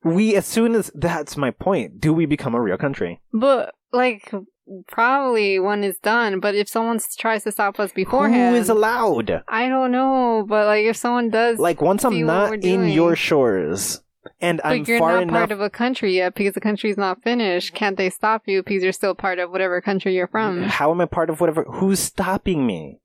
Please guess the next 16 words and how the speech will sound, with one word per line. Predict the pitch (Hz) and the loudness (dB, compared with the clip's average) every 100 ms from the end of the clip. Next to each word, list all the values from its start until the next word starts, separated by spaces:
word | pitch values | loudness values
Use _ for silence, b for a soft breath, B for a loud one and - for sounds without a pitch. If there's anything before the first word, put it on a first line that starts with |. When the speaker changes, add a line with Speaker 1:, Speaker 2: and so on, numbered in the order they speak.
| B B | B B
Speaker 1:
I'm, | 156 165 160 | -2 0 0
Speaker 2:
The | |
country | 170 156 254 | 0 0 0
Speaker 1:
I, | |
Speaker 2:
you're | 254 | -2
from. | 233 247 254 - | -2 -2 0 0
Speaker 1:
once | 156 180 202 | 0 0 0
I | 160 | 2
leave | 135 135 131 | 2 2 2
their | 131 113 | 2 2
waters, | 95 95 107 85 73 98 | 2 0 0 -2 -4 -6
what | 92 127 - | -2 -4 -4
jurisdiction | 117 127 110 - 107 - 92 | -2 -2 -2 -4 -4 -4 -4
do | 82 | -4
they | 80 | -4
have? | 78 - - | -6 -10 -12